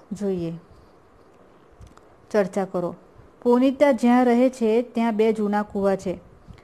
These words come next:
તેના દાદી કહે છે કે પંદર વીસ વર્ષ પહેલાં આ કૂવામાં પાણી હતું, પરંતુ અત્યારે કૂવાનું પાણી સુકાઈ ગયું છે, કારણ કે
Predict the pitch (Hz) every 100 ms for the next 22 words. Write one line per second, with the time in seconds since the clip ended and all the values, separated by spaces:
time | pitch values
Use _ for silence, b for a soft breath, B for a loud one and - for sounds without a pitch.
0 | _ - 220 220 202 190 214 214 233 262
1 | 254 220 - 202 247 254 262 247 240 240
2 | - 254 247 254 240 233 220 226 240 240
3 | 190 190 196 180 170 170 B B B -
4 | 220 226 226 220 220 226 226 202 202 208
5 | 202 226 - 190 196 190 185 180 180 190
6 | 208 202 208 214 214 214